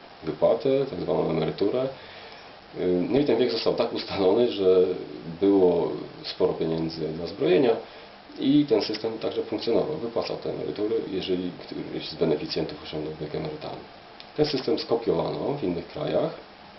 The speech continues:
ale jego problemy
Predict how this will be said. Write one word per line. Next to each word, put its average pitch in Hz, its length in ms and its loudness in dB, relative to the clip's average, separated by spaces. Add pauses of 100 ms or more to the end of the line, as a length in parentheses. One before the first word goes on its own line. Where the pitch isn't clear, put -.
(680)
ale 95 380 4 (840)
jego 92 520 4 (160)
problemy 92 720 2